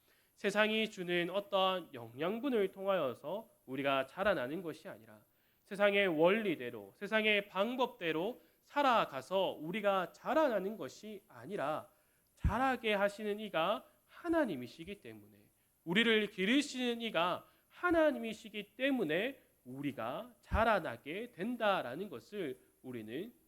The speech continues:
분명하게 알아야 한다라는 것입니다. 그래서 예수님께서 "천국은 마치라고" 하시면서 말씀하실 때에 그 어떠한 세상의 방법과 세상의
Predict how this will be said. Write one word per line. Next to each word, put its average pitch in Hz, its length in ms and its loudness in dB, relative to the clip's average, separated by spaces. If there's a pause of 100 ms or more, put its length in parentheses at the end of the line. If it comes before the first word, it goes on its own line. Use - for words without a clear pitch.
분명하게 143 800 -6
알아야 135 420 -6
한다라는 143 840 -6
것입니다. 104 480 -14 (680)
그래서 190 320 4
예수님께서 185 1080 0
"천국은 247 880 -2
마치라고" 156 1400 -6
하시면서 190 800 -4 (240)
말씀하실 214 840 -4
때에 131 420 -8 (300)
그 202 180 2
어떠한 277 480 2
세상의 233 640 -8
방법과 175 920 -6
세상의 214 640 -4